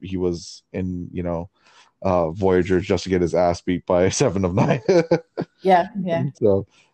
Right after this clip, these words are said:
Speaker 1: yeah, nevertheless. But yeah, um, so, yeah,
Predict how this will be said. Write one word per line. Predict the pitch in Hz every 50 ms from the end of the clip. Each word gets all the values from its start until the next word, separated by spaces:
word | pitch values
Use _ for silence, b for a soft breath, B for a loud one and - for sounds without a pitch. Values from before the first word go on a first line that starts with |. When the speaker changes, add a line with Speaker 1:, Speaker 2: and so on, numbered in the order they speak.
| b - -
Speaker 1:
yeah, | 113 104 101
nevertheless. | 98 110 113 113 110 107 98 90 85 85 - - -
But | 104 107 123 123
yeah, | 139 156 151 123 98
um, | 85 107 110 110 110 110 110 107 101 - _ _ _ _ - -
so, | - - 127 120 113 107 101 _ _ _ _ _ _ _ _ _ _ _ _ _ _ -
yeah, | - 120 107 101 92